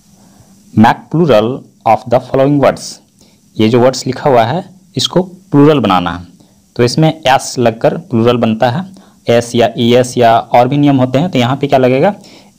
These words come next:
Years, इसमें एस लग जाएगा, इसमें भी एस लगेगा, इसमें भी एस लगेगा, इसमें भी एस लग जाएगा। और student, students, इसमें एस लगेगा।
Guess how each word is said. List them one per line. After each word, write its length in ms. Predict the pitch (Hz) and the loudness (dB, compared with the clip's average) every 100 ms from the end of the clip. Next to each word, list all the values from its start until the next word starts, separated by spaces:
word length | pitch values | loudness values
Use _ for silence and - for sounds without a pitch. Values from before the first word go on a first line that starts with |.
| 120 | 0
Years, 280 | 127 131 - | 0 0 -10
इसमें 220 | - 127 | -2 0
एस 160 | 127 147 | 0 0
लग 120 | 135 | 0
जाएगा, 220 | 131 143 | 2 2
इसमें 240 | 139 120 | 0 0
भी 80 | 120 | 0
एस 140 | 123 135 | 0 0
लगेगा, 280 | 131 139 | 0 0
इसमें 300 | 151 - 117 | 0 0 0
भी 80 | 120 | 2
एस 160 | 127 135 | 0 0
लगेगा, 360 | 135 139 190 - - - - - - - | 0 2 0 -4 -20 -20 -20 -20 -16 -6
इसमें 240 | - 131 | 0 2
भी 60 | 139 | 2
एस 140 | 135 | 2
लग 100 | 139 | 0
जाएगा। 440 | 135 147 185 190 - - - | 2 2 0 -2 -10 -18 -4
और 240 | 107 110 | 0 0
student, 440 | 110 127 113 98 - | 0 -2 -2 -4 -8
students, 480 | - 120 151 170 - | -4 -2 0 -4 -8
इसमें 200 | - 120 | -4 -2
एस 160 | 117 - | 0 0
लगेगा। 440 | 135 151 196 - | 0 0 -2 -8